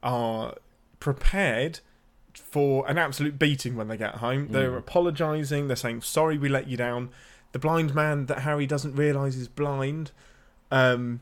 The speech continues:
Speaker 1: he, he just thinks, "Well, that guy can't look at me." Um,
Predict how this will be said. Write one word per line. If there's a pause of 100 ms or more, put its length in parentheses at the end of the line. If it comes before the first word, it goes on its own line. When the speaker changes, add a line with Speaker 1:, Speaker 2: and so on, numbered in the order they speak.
(340)
Speaker 1:
he,
he
just
thinks,
"Well,
that
guy
can't
look
at
me." (240)
Um,